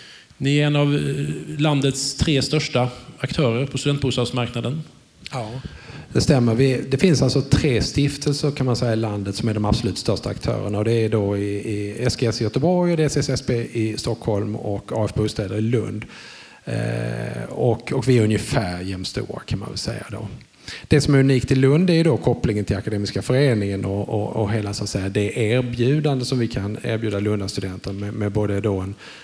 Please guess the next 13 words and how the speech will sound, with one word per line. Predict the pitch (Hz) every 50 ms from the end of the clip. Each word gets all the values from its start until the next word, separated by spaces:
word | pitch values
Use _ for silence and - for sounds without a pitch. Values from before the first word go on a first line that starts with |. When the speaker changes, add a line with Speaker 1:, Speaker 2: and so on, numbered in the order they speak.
| - - _ _ _ - 165
Speaker 2:
eh, | 113 107 - -
en | - 107 104 101
borg | 104 113 98 92 95 98 98 98 101 101
och, | 107 - - 107 95 - - - - - - - - - - - - -
eh, | - 101 98 98 101 98
med | 117 107 107 104 98 98 92 -
A | 110 110 110 110 104 98
F | - -
och | 101 101
alla | 101 101
dess | 101 95 -
verksamheter | 104 98 95 - - 95 95 98 92 - - 101 - - - 135
och | 123 110 - - - - - -